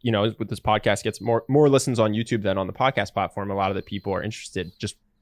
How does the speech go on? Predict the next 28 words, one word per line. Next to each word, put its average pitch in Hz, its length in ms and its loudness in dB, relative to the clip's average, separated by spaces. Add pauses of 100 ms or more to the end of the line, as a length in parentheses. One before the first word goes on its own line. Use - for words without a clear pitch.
do 107 80 -6
you 107 60 2
have 107 140 2
a, - 20 -8
do - 180 -6
you 107 40 4
have 107 60 2
a 104 40 0
take? - 400 -4 (340)
On 98 340 -2 (760)
YouTube's 110 480 0
trajectory 113 580 0
and 107 120 0
growth 110 340 2
and 98 140 0
where 104 100 4
it's 98 120 -2
been 110 260 2
and 110 120 2
where 98 120 2
it's 98 100 -6
going 110 460 2
and 92 100 -4
the 82 40 -6
censorship 104 560 -2
and 101 100 -2
all 98 100 0
that? 117 200 0